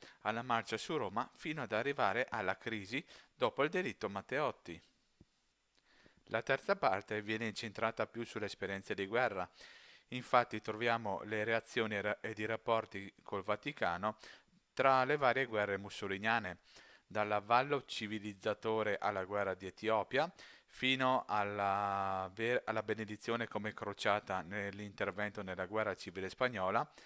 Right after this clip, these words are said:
alle perplessità, eh, dopo la promulgazione delle leggi razziali, fino al tentativo del Vaticano di impedire l'entrata dell'Italia nella seconda guerra mondiale,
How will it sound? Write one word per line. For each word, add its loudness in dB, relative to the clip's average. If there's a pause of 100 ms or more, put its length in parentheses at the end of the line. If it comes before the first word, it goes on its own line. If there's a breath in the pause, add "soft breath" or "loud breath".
(360 loud breath)
alle 4
perplessità, 2 (380)
eh, -4
dopo 0
la 4
promulgazione -4
delle -6
leggi -4
razziali, 0 (520 loud breath)
fino 0
al 2
tentativo -2
del -2
Vaticano 2
di -6
impedire 0
l'entrata -2
dell'Italia -2
nella -6
seconda -4
guerra -4
mondiale, 0